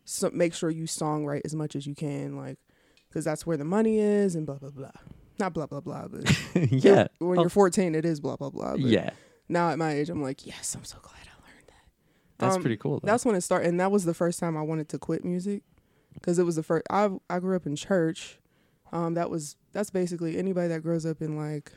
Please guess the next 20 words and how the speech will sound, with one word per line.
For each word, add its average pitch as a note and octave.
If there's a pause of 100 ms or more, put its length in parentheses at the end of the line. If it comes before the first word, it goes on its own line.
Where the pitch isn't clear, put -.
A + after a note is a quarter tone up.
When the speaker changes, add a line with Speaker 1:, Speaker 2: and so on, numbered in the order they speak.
(920)
Speaker 1:
Homewood, E3+
Wilkinsburg, D#3+
or D3+
any, E3
like, D#3 (480)
urban E3+
area. D#3+ (160)
Speaker 2:
Is A#2
it, B2
is A2+
that A2+
where G#2+
you're G#2
from? A#2+ (320)
Speaker 1:
Yeah, G3+
I'm G#3
from F#3+
Homewood. E3+ (100)
Speaker 2:
Okay, A2+
gotcha. -